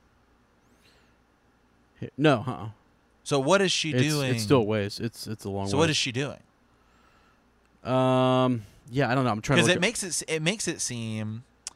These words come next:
Speaker 2: it makes it seem like it's not, like, immediate. Like, he doesn't just ride off to her after the tourney, 'cause the king has to get back to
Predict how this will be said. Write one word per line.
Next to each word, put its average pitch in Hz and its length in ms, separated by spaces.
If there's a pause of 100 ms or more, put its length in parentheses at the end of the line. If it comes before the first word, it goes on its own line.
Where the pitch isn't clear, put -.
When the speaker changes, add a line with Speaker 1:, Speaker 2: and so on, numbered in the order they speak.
(560)
Speaker 2:
it 131 80
makes 214 180
it 170 80
seem 156 160
like 123 160
it's 117 140
not, 127 160
like, 120 140
immediate. 98 520
Like, 107 140
he 110 180
doesn't 120 220
just 107 200
ride 104 280
off 110 320 (440)
to 101 180
her 101 200
after 95 680 (1040)
the 98 80
tourney, 107 480 (140)
'cause 110 140
the 113 100
king 175 240
has 123 180
to 104 80
get 95 180
back 104 380
to 95 160